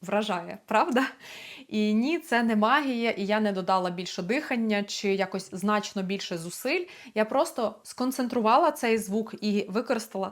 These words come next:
твенг. Фізіологічно твенг у нас відбувається за рахунок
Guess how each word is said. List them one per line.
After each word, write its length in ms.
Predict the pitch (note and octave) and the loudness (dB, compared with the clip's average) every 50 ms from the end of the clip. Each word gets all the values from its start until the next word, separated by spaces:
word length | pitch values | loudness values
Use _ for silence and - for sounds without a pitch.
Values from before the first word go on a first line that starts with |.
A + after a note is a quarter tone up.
| - - | -8 -8
твенг. 360 | - F3+ F3+ E3+ - - - - | -4 -2 -2 -2 -2 -6 -8 -2
Фізіологічно 1160 | B3 C4+ D#4+ F4 F4 F4 D#4+ D4+ C4 A#3+ B3+ E4+ F4+ - - D4 A#3+ F#3+ F3 E3+ G#3 G#3 - _ - | 0 0 2 4 4 6 6 6 4 4 0 -2 -2 -4 -4 0 0 2 2 0 -2 -8 -16 _ -10
твенг 420 | - G3 A3 C4 D#4+ F4+ E4 - - - | -4 0 0 0 0 -2 -4 -10 -8 -2
у 80 | G#3+ | 0
нас 440 | G#3+ G#3 G#3+ B3+ C4 C4 - - - - - | 2 4 4 4 2 2 -2 -12 -14 -10 -6
відбувається 800 | F#3 G#3 F3+ F3 F#3 F3+ G#3 A3+ C4+ D4+ D4 C#4+ - - G3 F#3+ | -6 -4 -4 -4 -2 0 2 4 4 4 2 0 -2 -2 -2 0
за 300 | F3 E3+ G3 G#3+ C4 C#4+ | 2 4 6 6 6 6
рахунок 720 | B3+ A3+ - - - A3 A#3+ C4+ C4+ B3 G#3+ - - - | 6 4 0 -2 -6 -4 -4 -2 -2 -2 -2 -4 -8 -20